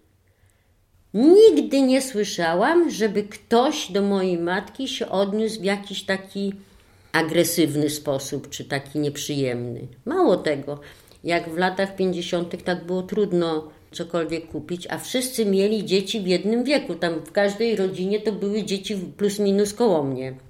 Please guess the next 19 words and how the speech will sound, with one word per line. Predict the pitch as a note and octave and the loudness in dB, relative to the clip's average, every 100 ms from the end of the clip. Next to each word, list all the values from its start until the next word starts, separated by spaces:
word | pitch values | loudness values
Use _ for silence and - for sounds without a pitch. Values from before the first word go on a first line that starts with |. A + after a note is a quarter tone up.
| - _ _ | -20 _ _
Więc | D#3+ D#3+ | -6 -2
one | G3+ B3 B3+ | -2 0 0
się | B3 | 2
umawiały. | A#3+ A3+ F#3 E3 B2+ C#3 | 4 2 2 0 0 -2
Jedna | D#3+ A3 A3+ A3 | -2 -2 0 -2
szła | A3 G3+ F3+ | 0 0 0
dzisiaj | F3 F3 F3+ E3 E3 - - - - | -2 -2 2 2 0 -10 -20 -20 -2
do | E3+ | -2
kolejki | E3+ F3+ E3+ D#3+ D#3+ - F#3+ A3+ C4 A#3+ | 4 4 6 2 0 -4 -2 -2 -2 -6
i | F#3 F#3+ F#3+ F#3+ | -6 -4 -6 -8
trzymała | - G3 F#3+ F#3 | -6 -2 0 0
kolejkę | F#3 F#3 F3+ F3+ | 2 2 2 -2
po | F3+ | -2
mleko, | F3 E3+ D#3+ - F#3+ A#3 C#4+ - - - _ | -2 0 -2 0 2 2 -2 -8 -20 -20 _
a | F3+ | -2
druga | F3+ G#3 G#3 | 0 0 2
jej | A3+ B3 B3 | 4 2 0
dzieci | G#3 A#3 - D3 C#3+ C3+ | 2 0 0 -4 -6 -8
pilnowała. | C#3+ C3+ B2+ B2 B2 B2+ B2+ | -6 -4 -4 -6 -6 -8 -10